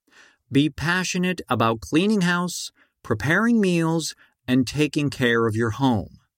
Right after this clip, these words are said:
This is required of everyone daily. Make it fun and happy, and do it together. Do not complain about your partner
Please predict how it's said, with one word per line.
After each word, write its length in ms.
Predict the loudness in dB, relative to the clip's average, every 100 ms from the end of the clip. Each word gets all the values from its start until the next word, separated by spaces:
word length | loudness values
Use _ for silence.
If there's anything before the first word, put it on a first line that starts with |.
| _ _ -20 _ _
This 320 | 0 2 4 2
is 140 | 0
required 640 | 0 2 2 2 2 0 0
of 160 | -2 -2 -2
everyone 500 | 0 4 4 4 4
daily. 520 | 4 2 2 -4 -14 -20 _ _
Make 240 | 0 2 2
it 100 | 0
fun 460 | 2 2 2 0
and 200 | 0 0
happy, 540 | 0 0 -2 -4 -8 -12 _ -2
and 180 | 2
do 160 | 4 6
it 120 | 4
together. 520 | 2 2 2 -2 -10 -20 _ _ _ _ _ _ _ _ _ -4
Do 140 | 2
not 300 | 2 2 -2
complain 640 | -4 -4 -4 -2 0 2 2
about 260 | 2 0
your 140 | 0 -2
partner 600 | 0 0 2 0 0